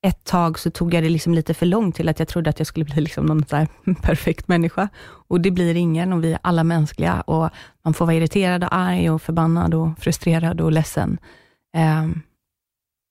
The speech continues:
så för mig handlar acceptans mycket om att också så här, ja, men acceptera, ehm,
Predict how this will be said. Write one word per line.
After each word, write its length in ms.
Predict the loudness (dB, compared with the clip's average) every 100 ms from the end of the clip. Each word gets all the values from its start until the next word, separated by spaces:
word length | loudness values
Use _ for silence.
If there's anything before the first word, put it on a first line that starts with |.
| _ _ _ _ _ _ _ _ _ _ -2
så 200 | 0 0 -4 _ _ _ _ _ _ _ _
för 60 | 2
mig 240 | 4 4
handlar 300 | 2 2 2
acceptans 580 | 0 -2 -4 0 0 0
mycket 220 | -4 0
om 200 | 0 2
att 160 | 0 -2
också 280 | -8 -4 -6
så 140 | -4
här, 140 | -6 -2
ja, 80 | 0
men 160 | 0 -2
acceptera, 800 | -4 -6 -4 -2 0 0 -2 -6 _ _ _ _ _ -2
ehm, 280 | 0 0